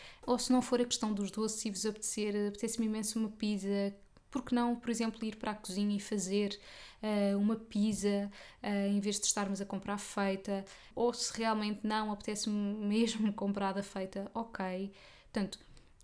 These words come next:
eu não quero que vocês interpretem isto como eu estou agora a contradizer-me, "Ah, ela no início estava a dizer que era muito importante estarmos a combater o excesso de peso e obesidade e agora vamos fazer estas coisas todas e comer, eh, livremente."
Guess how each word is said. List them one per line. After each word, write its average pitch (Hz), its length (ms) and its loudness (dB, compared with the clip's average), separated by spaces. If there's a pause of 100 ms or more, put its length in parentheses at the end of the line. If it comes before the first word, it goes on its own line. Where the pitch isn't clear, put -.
(200)
eu 226 100 2
não 247 120 4
quero 254 160 -2
que - 60 -8
vocês 240 260 -2
interpretem 220 600 0
isto 214 200 -4
como 214 240 0
eu 214 100 -2
estou 214 240 0
agora 208 220 0
a 202 40 -2
contradizer-me, 202 840 -2
"Ah, 208 240 -2
ela 196 280 0
no 202 100 2
início 208 260 0
estava 202 280 -2
a - 20 2
dizer 202 160 -2
que 202 100 -6
era 202 80 -2
muito 202 240 0
importante 202 380 -2
estarmos 196 380 -6
a 202 40 -6
combater 196 360 -2
o 196 40 -6
excesso 190 280 -4
de - 60 -8
peso 190 200 -2
e 196 80 -2
obesidade 196 580 -2
e 208 80 2
agora 202 240 2
vamos 196 260 -2
fazer 190 280 -4
estas - 240 -4
coisas 175 320 -6
todas 208 400 0
e 196 60 0
comer, 190 440 -4
eh, 180 280 -6
livremente." 190 680 -4